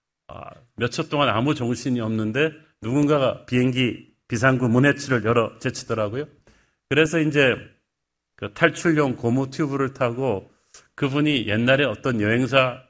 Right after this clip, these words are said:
승무원인가 그랬는지 경험이 많았어. 그래가지고 그 해치를 열고 고무 튜브를 타고 이렇게 다들 쫙쫙 빠져나오는데 내려오자마자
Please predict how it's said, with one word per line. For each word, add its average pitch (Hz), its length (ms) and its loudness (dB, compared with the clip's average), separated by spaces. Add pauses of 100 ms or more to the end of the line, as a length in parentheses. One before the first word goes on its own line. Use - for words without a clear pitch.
(140)
승무원인가 160 520 4
그랬는지 123 380 2
경험이 139 320 4
많았어. 98 560 -4 (500)
그래가지고 131 580 2
그 131 120 2
해치를 143 400 4
열고 131 540 4 (240)
고무 135 240 2
튜브를 151 340 2
타고 135 240 2
이렇게 127 300 -4
다들 113 260 0
쫙쫙 - 360 -4
빠져나오는데 131 920 4 (640)
내려오자마자 151 1120 4